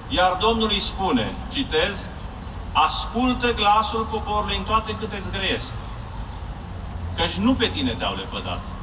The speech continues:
ci pe mine m-au lepădat, ca să nu mai domnesc eu peste ei.”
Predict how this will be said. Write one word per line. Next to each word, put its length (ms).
ci 120
pe 220
mine 220
m-au 200
lepădat, 440
ca 100
să 200
nu 100
mai 180
domnesc 500
eu 140
peste 260
ei.” 280